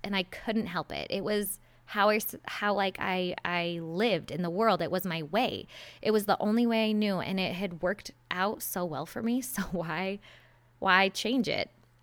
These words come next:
And my life was, like, beautiful. It was hard, but I think that anyone struggling in their early twenties has a bit of a rough go, like, even without three kids to feed.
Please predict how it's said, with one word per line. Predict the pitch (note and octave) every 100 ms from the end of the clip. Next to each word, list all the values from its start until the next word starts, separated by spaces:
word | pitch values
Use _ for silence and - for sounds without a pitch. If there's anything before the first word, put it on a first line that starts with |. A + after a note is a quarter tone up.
| -
And | G3+ G#3
my | G#3 G3
life | G3+ A3 -
was, | G#3+ -
like, | F3 D#3
beautiful. | - C4 E4+ B3 - - -
It | -
was | G#3
hard, | - - D4+ G3 E3 G#3+ - - - - - -
but | A#3
I | A#3 A3+
think | - A3+
that | A3+ G3+
anyone | A3 A#3 A3 G3
struggling | - G3+ F#3+ F#3+ F#3
in | - F#3
their | F3 F3 E3+
early | F#3 F3
twenties | F3+ - F3 F3+
has | F#3 F#3
a | F#3
bit | F3+
of | F3
a | F3 E3+
rough | D#3+ E3 -
go, | - C#3
like, | G3 F#3+ D#3 - - _ _ _ -
even | C#4+ E4
without | D4+ D#4+ -
three | G#3+
kids | F3 F3 - - -
to | G3+
feed. | - D#3+ C3+